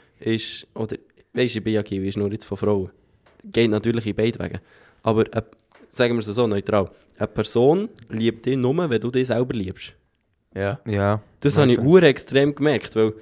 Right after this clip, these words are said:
Speaker 1: das Ding ist, ich bin früher so der gewesen, wie der, wo, wie niemand hatte, oder?
Speaker 2: Ja.
Speaker 1: Aber wie auch nachher gesäckelt ist.
Speaker 2: Ja.
Speaker 1: Und dann bin ich wirklich einmal vor dem Spiegel gestanden und dann habe ich so gedacht, Digga, würde ich mich lieben, weißt du? Oder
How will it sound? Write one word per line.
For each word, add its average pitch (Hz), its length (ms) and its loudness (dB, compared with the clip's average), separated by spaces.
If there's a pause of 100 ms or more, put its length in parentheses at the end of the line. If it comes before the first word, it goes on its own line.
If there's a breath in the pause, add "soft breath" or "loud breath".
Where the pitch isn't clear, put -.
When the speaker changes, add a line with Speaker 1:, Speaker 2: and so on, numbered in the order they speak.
Speaker 1:
das - 80 -20
Ding 160 140 4
ist, 135 80 -4
ich 123 60 -8
bin 123 80 -4
früher 156 240 2
so 123 140 -2
der 123 240 0
gewesen, 139 240 -2
wie 110 80 -2
der, 135 260 -4
wo, 104 240 -2 (280)
wie 113 120 -4
niemand 139 280 0
hatte, 113 340 0 (500)
oder? 135 220 2 (140)
Speaker 2:
Ja. - 80 -2
Speaker 1:
Aber 117 180 2
wie 131 80 6
auch 139 100 6
nachher 135 300 4
gesäckelt 135 460 0
ist. - 180 -8 (160)
Speaker 2:
Ja. 104 220 -2 (160)
Speaker 1:
Und - 80 4
dann 147 200 10
bin 143 120 2
ich 143 60 8
wirklich 160 220 4
einmal 165 120 4
vor 131 120 6
dem 120 40 4
Spiegel 151 280 4
gestanden 120 300 4
und 107 60 2
dann 113 80 2
habe 110 100 4
ich 107 60 -4
so - 100 -14
gedacht, - 380 -6
Digga, 107 220 -2 (640)
würde 107 320 0
ich 175 240 2
mich 156 200 0
lieben, 165 280 -6
weißt 110 220 -8
du? - 40 -2
Oder 117 180 2